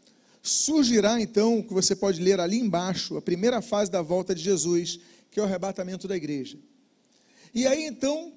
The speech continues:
começam três grandes eventos, se nós assim podemos, eh, resumir. A igreja sobe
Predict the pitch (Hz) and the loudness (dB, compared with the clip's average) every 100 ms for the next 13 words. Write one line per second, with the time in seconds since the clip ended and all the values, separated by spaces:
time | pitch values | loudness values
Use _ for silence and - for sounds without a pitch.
0 | _ _ 240 247 269 262 254 - 262 302 | _ _ -6 -4 -2 -4 -4 -6 -6 -4
1 | 240 196 190 262 277 240 240 254 202 214 | -6 -6 -2 0 0 -4 -2 -2 2 2
2 | 208 - - - - _ _ _ - - | 2 -2 -14 -18 -20 _ _ _ -14 -10
3 | 170 175 170 - 196 185 170 185 185 165 | -8 -8 -6 -6 -6 -6 -6 -6 -8 -10
4 | - - _ _ 190 151 143 175 196 202 | -12 -14 _ _ -6 -6 -2 0 2 0
5 | 160 135 - - _ _ _ _ _ _ | -4 -6 -10 -20 _ _ _ _ _ _
6 | _ _ _ _ _ _ _ _ _ _ | _ _ _ _ _ _ _ _ _ _
7 | _ _ - 226 233 302 320 - - 175 | _ _ 2 2 4 2 2 0 0 0
8 | 175 214 | 0 -2